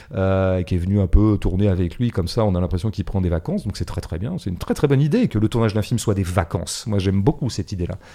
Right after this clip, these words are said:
On va s'accorder des vacances, et ça s'appellera un film. Donc, ils sortent de chez lui, où on devine que parfois il y a peut-être des parties fines, ou des, il y a une douce ambiance de partous possible dans la boîte de nuit, ce qui nous renverrait à une espèce de conception un petit peu classique de la décadence, hein.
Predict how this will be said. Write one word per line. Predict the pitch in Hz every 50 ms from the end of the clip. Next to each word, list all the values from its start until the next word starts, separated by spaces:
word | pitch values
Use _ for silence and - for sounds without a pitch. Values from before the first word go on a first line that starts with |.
| - - -
On | 113
va | 104 113
s'accorder | - - 156 127 - - 139 117 110 117 113
des | 104 98
vacances, | 87 92 - - 101 - - - - - - _
et | 104 98
ça | - 110
s'appellera | - - 104 - 110 101 95 107
un | 107 101
film. | - - - 107 92 87 87 - - - - - - - -
Donc, | - 156 151 -
ils | 123
sortent | - - 196 - - -
de | 127 101 107
chez | - - 113
lui, | 104 110 143 233 269 - - - - - - - - _ _ _ -
où | 131 147 151 151 156 151 151 156 151
on | 139 131
devine | 127 127 113 107 123 139 143 131
que | -
parfois | 110 - - 98 - - - - 101 98 104 110 110
il | 110 92
y |
a | 90
peut-être | - - 95 - - 101 95 101 92
des | 87 90
parties | 85 - 92 - - - 87
fines, | 82 - - - 92 90 98 98 101 98 98
ou |
des, | 87 101
il | 110
y | 131
a | 170
une | 165 165 151 135
douce | 123 147 165 - -
ambiance | 131 117 123 131 117
de | - 107
partous | - - - - - - 127 - -
possible | - - 107 98 - - - 117 120 104
dans | 104
la | 98 95
boîte | 92 101 95
de | 95 95 95
nuit, | 95 101 123 170 196
ce | 175 -
qui | - 104
nous | 92 92
renverrait | 87 101 95 101 104 104 117 117
à | 107
une | 98 92
espèce | 90 - - - 95 92
de | 90 90 85
conception | - - - 107 98 - - 107 90 - - - - 113 113 117 107
un | 95
petit | 95 - -
peu | - 104
classique | - - 104 - - 123 101
de | 101
la | 95 95
décadence, | 92 101 - 156 226 208 - - -
hein. | 113 127